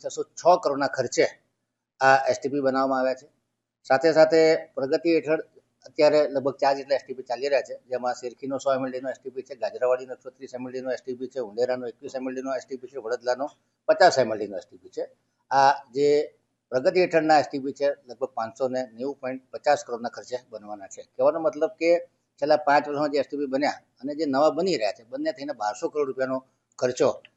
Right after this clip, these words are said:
કોર્પોરેશન દ્વારા કરવામાં આવ્યો છે. એ સિવાય વડોદરામાં જે જૂના એસ ટી પી હતા, કે બે અટલાદરાના જૂના ફોર્ટી થ્રી એમ એલ ડી ના એસ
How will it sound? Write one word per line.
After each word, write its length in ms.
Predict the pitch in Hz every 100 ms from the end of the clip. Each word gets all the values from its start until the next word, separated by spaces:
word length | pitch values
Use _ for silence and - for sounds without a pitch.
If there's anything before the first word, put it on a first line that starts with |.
| _
કોર્પોરેશન 440 | 123 123 135 127 123
દ્વારા 400 | 123 123 127 -
કરવામાં 280 | 113 117 117
આવ્યો 100 | 127
છે. 180 | 156 - _ _ _
એ 80 | 151
સિવાય 300 | 160 160 170
વડોદરામાં 500 | 160 143 151 156 156
જે 300 | 147 160 156
જૂના 380 | - 123 127 156
એસ 80 | 147 -
ટી 80 |
પી 160 | 131 135
હતા, 320 | 117 127 - _ _ _
કે 60 | 123
બે 160 | 117 147
અટલાદરાના 640 | 156 135 135 143 143 147
જૂના 240 | 127 135
ફોર્ટી 280 | 135 127 139
થ્રી 140 | 131
એમ 140 | 139 139
એલ 60 |
ડી 100 | 139
ના 120 | 139
એસ 80 | 135